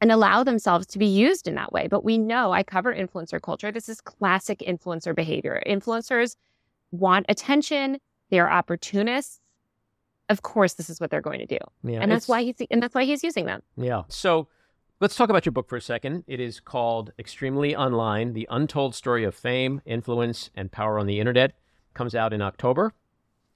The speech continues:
Speaker 2: and it is
Speaker 1: Mm-hmm.
Speaker 2: available on simon and schuster dot com for pre-sale. Anywhere else?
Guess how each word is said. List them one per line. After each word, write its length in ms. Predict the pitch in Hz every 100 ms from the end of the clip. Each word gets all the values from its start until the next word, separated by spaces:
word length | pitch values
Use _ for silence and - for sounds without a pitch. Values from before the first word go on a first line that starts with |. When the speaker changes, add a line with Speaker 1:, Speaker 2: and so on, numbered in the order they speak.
| _ -
Speaker 2:
and 320 | 98 107 104
it 100 | 101
is 120 | 101
Speaker 1:
Mm-hmm. 120 | 104
Speaker 2:
available 640 | 107 107 101 104 101 101 -
on 220 | 98 95
simon 300 | - 104 95
and 80 | 87
schuster 500 | - 127 - 165 160
dot 240 | 151 156
com 260 | 156 151 160
for 200 | 143 131
pre-sale. 500 | - 143 151 165 123
Anywhere 240 | 127 123
else? 240 | 156 -